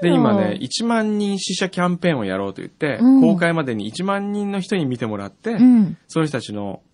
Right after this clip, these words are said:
Speaker 2: あの、満足度を聞いた、それを広告に使ったりとか、
Speaker 1: うん。
Speaker 2: 口コミでやろうっていう話になってて。
Speaker 1: うん。
Speaker 2: これね、満足度はね、
Speaker 1: うん。
Speaker 2: 抜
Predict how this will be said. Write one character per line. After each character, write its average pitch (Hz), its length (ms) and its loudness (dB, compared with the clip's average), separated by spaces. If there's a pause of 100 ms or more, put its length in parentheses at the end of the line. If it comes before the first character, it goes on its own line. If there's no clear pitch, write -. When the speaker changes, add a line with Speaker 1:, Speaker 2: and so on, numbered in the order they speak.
(320)
Speaker 2:
あ 101 160 -8
の、 92 400 -8
満 123 260 0
足 123 240 -2
度 104 120 4
を 90 100 0
聞 - 420 -10
い 101 60 -6
た、 - 160 -4
そ 131 100 0
れ 123 80 2
を 117 80 2
広 - 400 -4
告 107 140 -8
に 101 80 -6
使 - 140 -8
っ 107 60 -6
た 110 120 -8
り 87 80 -10
と - 100 -16
か、 170 140 -6
Speaker 1:
う 214 40 4 (120)
ん。 - 20 8
Speaker 2:
口 180 140 4
コ 135 100 -6
ミ 101 100 -4
で 95 100 -4
や 95 100 -4
ろ 98 100 -6
う 90 40 -6
っ - 40 -10
て - 140 -16
い - 0 -
う - 20 -16
話 92 240 -14
に 92 60 -12
な 90 80 -14
っ - 20 -16
て - 140 -18
て。 101 200 -16
Speaker 1:
う 208 60 2
ん。 185 220 4 (260)
Speaker 2:
こ 165 100 2
れ 160 60 6
ね、 151 100 2
満 220 280 0
足 226 160 -2
度 147 120 2
は 98 120 -2
ね、 107 240 -2
Speaker 1:
う - 20 4
ん。 170 160 -2 (840)
Speaker 2:
抜 143 140 -2